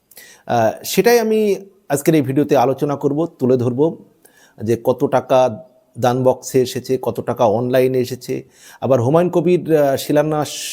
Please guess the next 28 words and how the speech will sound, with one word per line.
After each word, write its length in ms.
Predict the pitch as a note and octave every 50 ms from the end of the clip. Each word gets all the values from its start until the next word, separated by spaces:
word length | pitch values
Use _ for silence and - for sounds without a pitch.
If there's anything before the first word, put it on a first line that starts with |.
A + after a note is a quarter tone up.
| - - - - D3
আহ, 300 | C3 C3 B2+ B2 A#2+ G#2
অনুষ্ঠান 380 | B2+ C#3 C#3+ C#3 - - D3+
থেকে 180 | C3 D3 - C3+
জানিয়েছেন 600 | A2 A#2 A#2+ C3 C3+ C3+ B2 - A#2+ G#2 G#2+ B2+ - - _ _ - _ _ _ _ _ _ _ -
যে 140 | - - -
একজন 560 | - C#3+ D3 D#3 D#3 C#3 D3 G3 G3+ G3 F#3+ D3+
ব্যক্তি 720 | D3 D#3 D3+ D#3 - - - F#3+ G3 G#3 G#3 G3 - - - _ _ _ _ _ _ _ _ _ _ _ _ -
এক 160 | D#3 D#3+ D#3+ -
মাসের 300 | F#3 F3 E3+ - F#3 D#3+
মধ্যে 520 | C#3+ C3+ A2 G#2+ B2 D3 F3+ A3 C4+ - - _ _ _ _ _ _ _
আশি 320 | - C3 D#3 - - - G3+
কোটি 320 | F#3+ F#3+ E3+ D#3+ - E3
টাকা 200 | C#3+ D3+ C3+ C#3+
দিতে 240 | C3 A#2 G#2+ A2+ G2+
চেয়েছেন, 380 | - - D2+ D2 - - - - - _ _ _ _ _ _ _ _ _ _ _ _
কিন্তু 180 | - F3 F3 F#3
কে 220 | - - G#3 G#3+
সেই 240 | G#3 - - G#3 G3
ব্যক্তি, 400 | D3+ E3 D#3+ E3 - - G3+ G#3
সেই 220 | G#3 - E3+ D#3
পরিচয় 480 | C#3 C#3+ - D3 D3 D3 D3 - D#3 D3+
তিনি 260 | D3 D#3 C#3+ C#3+ D3
প্রকাশ 360 | C#3+ - C3+ C3 - C3+ -
করেননি, 300 | - - C#3 C#3 E3 G3+
যেহেতু 300 | G#3 E3 D3+ C3+ C3 C3+
সেই 200 | A#2+ - - B2+
ব্যক্তি 320 | A#2 A#2 A#2 A#2 - - C#3
নিজেই, 360 | B2 A#2 A2 C#3+ F3 - -